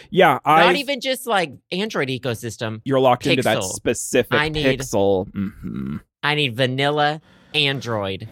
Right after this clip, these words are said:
Speaker 1: I need
Speaker 2: the
Speaker 1: a
Speaker 2: same
Speaker 1: quick,
Speaker 2: way
Speaker 1: speedy
Speaker 2: that
Speaker 1: vanilla. I don't wanna skin. I
Speaker 2: Yes.
Speaker 1: wanna be able to do whatever I want on it.
Speaker 2: Everything transfers easily. Like,
Speaker 1: Mm-hmm.
Speaker 2: I could, I, Samsung has an app that you can download that you can transfer all your stuff.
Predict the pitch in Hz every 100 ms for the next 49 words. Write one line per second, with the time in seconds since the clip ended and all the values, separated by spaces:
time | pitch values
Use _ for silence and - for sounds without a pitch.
0 | - 123 123 117 143 127 131 120 127 127
1 | - 160 160 135 135 135 135 127 127 120
2 | 120 117 123 113 - 151 147 135 120 117
3 | 117 113 107 110 113 135 131 127 117 113
4 | 107 107 98 101 - 170 185 190 202 175
5 | 190 170 170 147 123 156 151 165 165 165
6 | 175 - 156 151 110 107 104 180 185 202
7 | 190 165 - 160 156 - - 151 - 202
8 | 220 208 170 160 135 117 117 123 _ _
9 | _ - 131 131 131 117 113 110 107 107
10 | - 127 120 117 117 117 127 120 123 110
11 | 107 107 - 110 101